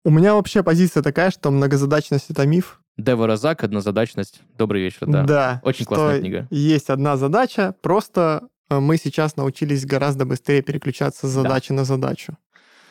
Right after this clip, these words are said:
Speaker 1: Вот. У руководящих должностей, у P M-ов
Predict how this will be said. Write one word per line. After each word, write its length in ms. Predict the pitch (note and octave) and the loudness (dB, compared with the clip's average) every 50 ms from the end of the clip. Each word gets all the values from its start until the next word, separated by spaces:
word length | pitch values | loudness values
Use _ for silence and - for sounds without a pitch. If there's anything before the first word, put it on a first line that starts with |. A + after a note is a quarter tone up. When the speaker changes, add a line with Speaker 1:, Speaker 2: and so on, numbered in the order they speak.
| _ _ _ _ - | _ _ _ _ -4
Speaker 1:
Вот. 400 | C3+ C3 C3 B2+ C3+ C3 - - | -2 0 0 0 -2 -4 -4 -4
У 720 | - C#3+ D3 D3 D3 D3 C#3+ C#3+ C#3+ C#3+ C#3+ C#3 C3+ C3 C#3+ D3 _ - | -2 0 2 4 4 4 4 4 4 4 4 4 2 0 -2 -6 _ -2
руководящих 800 | C#3+ C#3+ C3+ - C#3 C#3+ C#3+ C#3 C#3+ D#3 D#3 - - C#3+ C#3 | 0 0 0 0 2 2 2 4 2 2 0 0 0 0 0
должностей, 720 | C#3 C#3 C#3 C#3 C3+ C#3 C#3 C3 - - - C3+ C3+ C3 | 2 2 0 2 2 0 0 -2 -4 -4 -2 0 0 0
у 120 | B2+ C3 B2+ | 0 0 -2
P 280 | - C3 C3 C3+ D3 D#3+ | 0 0 2 2 2 2
M-ов 540 | D#3 D3+ D3 C#3+ C#3+ C#3 - - - - | 2 2 2 0 0 -2 -6 -12 -18 -20